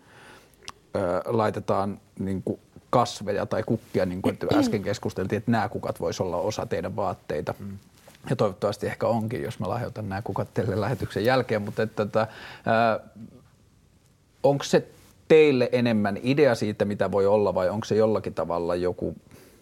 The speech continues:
Speaker 1: onks teidän vaatteet ideoita siitä, mitä vaateteollisuus vois olla, vai onko ne vaatteita, joita te toivotte näkevänne jollakin tavalla käytössä?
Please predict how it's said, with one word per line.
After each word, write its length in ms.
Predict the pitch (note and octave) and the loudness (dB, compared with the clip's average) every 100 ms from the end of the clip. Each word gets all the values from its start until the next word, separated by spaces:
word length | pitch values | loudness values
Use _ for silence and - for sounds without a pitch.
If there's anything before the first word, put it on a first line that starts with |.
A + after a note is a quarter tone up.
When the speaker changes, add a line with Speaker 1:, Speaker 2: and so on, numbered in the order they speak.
| _ _ - - - | _ _ -20 -20 -2
Speaker 1:
onks 160 | C#3 C3+ | 0 2
teidän 240 | E3+ D#3 | 4 4
vaatteet 420 | C3 C#3 - A2 - | 6 4 4 -4 0
ideoita 400 | C3+ B2+ F#2+ G2+ | 0 2 0 -2
siitä, 260 | G#2+ F#2+ F#2+ | -4 -4 -4
mitä 200 | F#2 G2 | -4 -2
vaateteollisuus 680 | G2 F#2 F2+ D#2 G2 F2+ | -2 -2 -6 -6 -4 -4
vois 200 | F#2 F2 | -2 0
olla, 320 | A2+ A2+ F#2 F2 | 2 2 2 0
vai 140 | F2+ | 0
onko 300 | - F#2+ F#2 | -2 -2 -2
ne 220 | F2 - | -4 -2
vaatteita, 600 | G2 F2 - - D2 - | 0 0 -2 -4 -4 -4
joita 460 | D#2 D#2 E2 - - | -4 -2 -2 -4 -8
te 180 | - E2 | -8 -6
toivotte 600 | F2 E2+ D2+ - _ C#2+ | -2 -2 -2 -8 _ -8
näkevänne 560 | C#2+ - - - E2+ | -6 -6 -6 -6 -6
jollakin 320 | D#2+ D#2 - - | -4 -6 -6 -8
tavalla 240 | - G#2 | -8 -6
käytössä? 520 | - D2 - - - | -4 -6 -6 -14 -16